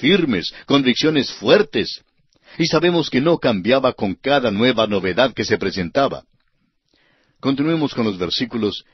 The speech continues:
veintiséis al veintinueve. "Mas, ¿qué salisteis a ver?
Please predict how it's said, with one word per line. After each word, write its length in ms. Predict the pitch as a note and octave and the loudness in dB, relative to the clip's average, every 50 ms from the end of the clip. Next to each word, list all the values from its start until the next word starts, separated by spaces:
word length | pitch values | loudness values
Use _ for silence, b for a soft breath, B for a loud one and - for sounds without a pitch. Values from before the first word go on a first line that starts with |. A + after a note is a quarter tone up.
| _ _ - | _ _ -12
veintiséis 880 | E2+ E2+ G2+ G#2 G2 F#2 - G2 E2+ - - A2+ A2 A2 G#2 F#2+ - | -6 -2 -2 -2 -2 -4 -6 -8 -6 -2 0 2 2 2 0 -2 -4
al 140 | G2+ F#2+ F#2 | -4 -4 -2
veintinueve. 720 | E2+ F#2 F2+ F2 - F#2+ F2+ G2 G2+ F#2+ E2+ C#2+ C2+ - _ _ _ _ _ _ _ _ _ _ _ _ _ _ _ _ _ _ _ _ - | -4 -4 -6 -6 -6 -6 -4 -4 -2 -2 -4 -4 -8 -14 _ _ _ _ _ _ _ _ _ _ _ _ _ _ _ _ _ _ _ _ -4
"Mas, 320 | A2+ A#2+ B2+ A#2+ - - | 0 0 0 0 0 0
¿qué 160 | - - F#3+ F3+ | 2 4 4 4
salisteis 540 | - F3+ F#3+ G3+ F3 - - E3+ D#3+ - | 4 2 0 0 -2 -2 -2 -2 0 0
a 60 | D#3+ D#3+ | 0 0
ver? 300 | E3 G3 F3 - - | 0 0 -2 -2 -6